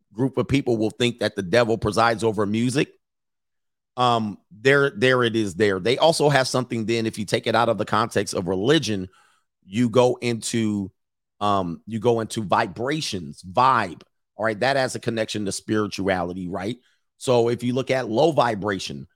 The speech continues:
they, they characterize hip hop music specifically as low vibration music, which means that it's going to not offer you anything in context. It puts you in the mental fog. It influences you to do things often negative. They often push these things to you.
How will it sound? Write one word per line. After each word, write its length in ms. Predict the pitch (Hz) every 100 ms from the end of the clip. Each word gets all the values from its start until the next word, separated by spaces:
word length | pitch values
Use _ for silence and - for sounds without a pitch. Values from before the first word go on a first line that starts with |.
| _
they, 220 | 127 135 -
they 200 | 135 131
characterize 760 | - 170 190 185 147 135 131
hip 220 | - 196 190
hop 240 | 143 120
music 340 | 113 113 107
specifically 960 | - - 98 - 180 185 113 107 98 - _ -
as 200 | 139 107
low 260 | 139 170 196
vibration 640 | 143 98 87 98 - 85
music, 320 | 87 82 65 _ _ _ _ _ _ _
which 240 | - 139 110
means 440 | 127 139 139 107
that 180 | 123 127
it's 120 | 117
going 260 | 127 135 127
to 120 | 127
not 280 | 123 127 -
offer 300 | 139 175 131
you 220 | 110 110
anything 400 | - 113 107 113
in 140 | 107 104
context. 480 | 107 117 - 117 104
It 80 |
puts 200 | 101 113
you 120 | 117 113
in 80 |
the 40 | 107
mental 300 | 107 104 101
fog. 500 | - 117 117 117 113 - _
It 220 | - 113
influences 680 | 120 110 127 135 127 - 117
you 120 | 120
to 100 | 117
do 220 | 104 120
things 260 | 120 120 107
often 460 | - 117 - 104 107
negative. 500 | 110 107 113 110 107 _ _
They 140 | 117
often 400 | 127 127 127 127
push 240 | - 131 -
these 220 | 117 113
things 280 | 123 113 -
to 200 | - 131
you. 420 | 110 110 110 107